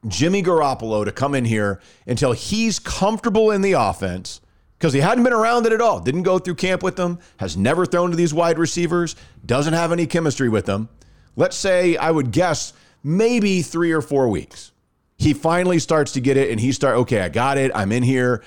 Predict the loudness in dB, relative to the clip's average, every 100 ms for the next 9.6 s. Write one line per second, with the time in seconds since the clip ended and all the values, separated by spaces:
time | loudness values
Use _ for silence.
0 | -16 _ _ -4 -2 0 0 0 0 0
1 | 0 0 0 0 -2 -4 -6 -10 -16 -18
2 | -20 _ _ -4 -2 0 0 0 0 0
3 | 0 -2 -2 -2 -2 -2 -2 -2 -2 -4
4 | -8 -10 -14 -20 _ _ _ _ _ -4
5 | 0 2 0 -2 -2 0 2 0 -2 0
6 | 0 -2 -6 -18 -16 -4 -4 -4 _ 0
7 | 2 0 0 0 2 2 0 0 0 0
8 | 0 0 2 2 0 -4 -6 -4 0 0
9 | 0 -2 -6 -10 -18